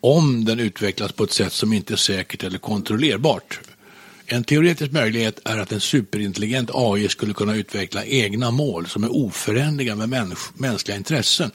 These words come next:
och försöka uppnå dem på så s-, på s-, på så sätt som hotar mänsklighetens överlevnad.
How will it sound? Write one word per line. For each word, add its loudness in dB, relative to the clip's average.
och -18
försöka 0
uppnå 0
dem 0
på -4
så 0
s-, 0
på -2
s-, 0
på -2
så 0
sätt 0
som 0
hotar 0
mänsklighetens -4
överlevnad. -6